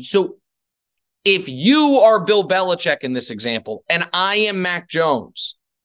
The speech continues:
and you say, "I, Colin Cowherd,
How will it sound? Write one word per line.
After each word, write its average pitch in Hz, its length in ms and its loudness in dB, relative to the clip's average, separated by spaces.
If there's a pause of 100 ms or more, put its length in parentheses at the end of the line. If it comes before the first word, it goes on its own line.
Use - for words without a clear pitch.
and 165 220 -2
you 233 280 6
say, 127 600 0 (600)
"I, 170 520 0 (120)
Colin 160 340 -2
Cowherd, 170 560 0